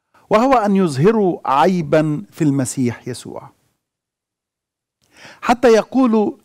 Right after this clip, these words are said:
"لا تقولوا أن رسول الإسلام هو اللي فيه عيوب، لكن انظروا أيضا إلى المسيح، لأن المسيح أيضا توجد فيه عيوب." يحاولون أن يجدوا عيبا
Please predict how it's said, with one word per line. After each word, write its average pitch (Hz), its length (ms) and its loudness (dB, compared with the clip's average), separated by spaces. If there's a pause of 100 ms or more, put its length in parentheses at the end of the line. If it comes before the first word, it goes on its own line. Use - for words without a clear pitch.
"لا 190 280 4
تقولوا 196 760 0
أن 170 180 -2
رسول 151 440 -2
الإسلام 170 580 -2
هو 156 220 -2
اللي 139 140 -2
فيه 160 220 -2
عيوب، 131 360 -2 (1120)
لكن 185 220 0
انظروا 202 480 2
أيضا 196 260 2
إلى 147 220 -2
المسيح، 156 600 -2
لأن 135 220 2
المسيح 143 680 -4 (160)
أيضا 135 460 0 (220)
توجد 131 400 0
فيه 120 480 -4 (180)
عيوب." 113 240 -8 (1200)
يحاولون 233 580 2
أن 180 320 0
يجدوا 180 640 0
عيبا 160 560 0